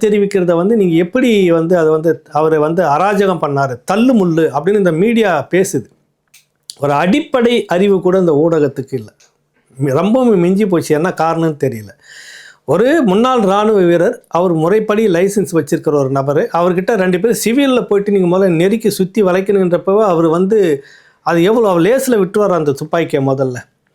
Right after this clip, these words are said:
அப்ப கூட அவர் துப்பாக்கியில கை வைக்கவே இல்ல. இவங்க தான் மடக்கி இழுத்து பிடிக்கிறாங்க அதை. அப்படி செய்வதே சட்டப்படி முதல்ல தப்பு. இன்னொரு விஷயம், இந்த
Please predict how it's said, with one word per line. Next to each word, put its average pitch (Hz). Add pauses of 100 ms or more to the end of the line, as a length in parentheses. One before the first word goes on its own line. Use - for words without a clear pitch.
(140)
அப்ப -
கூட 233
அவர் 202
துப்பாக்கியில 196 (100)
கை 175 (120)
வைக்கவே 190
இல்ல. 131 (220)
இவங்க 233
தான் 233
மடக்கி 208
இழுத்து 202 (100)
பிடிக்கிறாங்க 170
அதை. 101 (760)
அப்படி 165 (180)
செய்வதே 262 (100)
சட்டப்படி 202 (120)
முதல்ல 165 (140)
தப்பு. - (640)
இன்னொரு 269
விஷயம், 175 (240)
இந்த 160